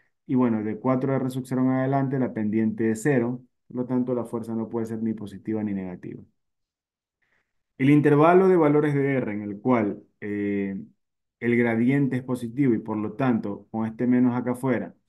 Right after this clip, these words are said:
la fuerza sería negativa, es el, en el caso de dos R sub cero a tres R sub cero.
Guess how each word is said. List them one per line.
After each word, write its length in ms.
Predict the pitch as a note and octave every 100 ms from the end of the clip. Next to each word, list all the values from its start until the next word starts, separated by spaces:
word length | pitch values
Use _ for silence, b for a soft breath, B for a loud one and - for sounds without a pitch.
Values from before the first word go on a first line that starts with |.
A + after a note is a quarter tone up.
| _ _ -
la 140 | A2
fuerza 340 | G2+ B2+ A#2+ A2+
sería 300 | A2 A2 A#2
negativa, 680 | B2 C3 C#3 C#3+ C3+ C3+ - _ _ _ -
es 340 | C#3 C#3 - -
el, 520 | B2 A#2 B2 - -
en 140 | A2+ A2+
el 100 | G#2+
caso 380 | A#2+ A#2+ B2+ A#2+
de 220 | A#2+ A2+
dos 380 | G#2 B2+ D#3 D3+
R 280 | C#3+ C3 C3+
sub 180 | C#3 C3
cero 480 | C#3+ C3+ C#3 C#3+ C#3+ _ _ _ _ _
a 160 | A2 G2+
tres 280 | B2 C3 B2+
R 200 | A2+ A2+
sub 180 | - -
cero. 300 | G#2+ F#2+